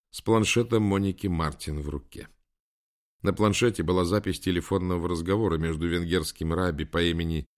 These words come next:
Иегуда Кёвеш и некой доброжелательницей. Гарза понял, что его приперли к стене. Неважно, причастен на самом деле Вальдеспина к убийствам, о которых сообщает доброжелательница, или нет. Но если запись опубликуют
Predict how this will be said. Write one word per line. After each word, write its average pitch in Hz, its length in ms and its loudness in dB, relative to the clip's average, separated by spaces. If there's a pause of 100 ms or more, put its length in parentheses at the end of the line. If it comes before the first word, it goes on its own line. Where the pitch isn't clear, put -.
Иегуда 85 480 2
Кёвеш 80 640 -4 (400)
и 120 120 2
некой 120 380 6
доброжелательницей. 101 1600 -2 (760)
Гарза 113 360 8
понял, 98 360 2
что - 180 -2
его 87 200 4
приперли 87 540 0
к - 80 -8
стене. - 360 -10 (600)
Неважно, 120 420 8
причастен 98 680 2
на 85 100 0
самом 90 340 0
деле 85 260 2
Вальдеспина 80 640 -2
к - 80 -14
убийствам, 80 680 -2
о - 80 -10
которых 80 400 -2
сообщает 80 520 -2
доброжелательница, 80 920 -4
или 90 240 -2
нет. 98 420 -4 (600)
Но 110 120 6
если 110 260 8
запись 104 460 4
опубликуют 90 920 -2